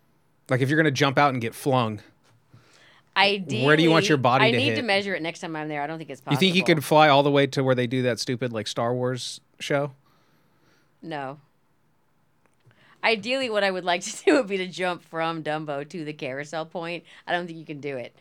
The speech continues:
Speaker 2: but it'd be great to die, to land in the carousel. If you could jump off a Dumbo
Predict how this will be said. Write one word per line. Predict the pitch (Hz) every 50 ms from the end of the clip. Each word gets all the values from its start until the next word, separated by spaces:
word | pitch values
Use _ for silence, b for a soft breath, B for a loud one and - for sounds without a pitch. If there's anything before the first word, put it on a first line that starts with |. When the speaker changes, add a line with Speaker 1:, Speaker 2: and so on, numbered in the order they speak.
| b b b
Speaker 2:
but | b 170
it'd | 170
be | 165 160 156
great | 151 160 185 190 180 170 151 - - _ _ _ -
to | - 202 160 151 151
die, | 143 151 143 147 151 151 143 139 - - -
to | 160 143 156
land | 151 151 151 151 151 156 151 139
in | 147 135
the | 127 127
carousel. | - 147 127 127 135 127 - 117 107 113
If | 143 165
you | 196
could | 185 208 180
jump | 156 175 185 214 220
off | 226 226 220 -
a | 202 185
Dumbo | 160 165 165 170 165 156 143 135 135 139 143